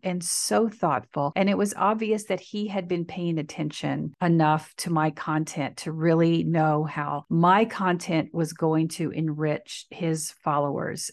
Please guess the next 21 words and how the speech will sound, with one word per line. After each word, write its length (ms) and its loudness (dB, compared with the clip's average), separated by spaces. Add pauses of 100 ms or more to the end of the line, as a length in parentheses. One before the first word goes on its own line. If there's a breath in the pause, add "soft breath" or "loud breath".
And 240 2
so, 420 2 (140)
uh, 340 6
we 240 4
soon 300 2
developed 400 0
a 100 -2
virtual 520 0
friendship 640 -6
through 460 0
a, 240 -4
a 80 -6
couple 380 0
of 120 0
our 200 2
exchanges. 800 -4
And 580 0
I 120 4
have 280 0
so 460 2
enjoyed 800 0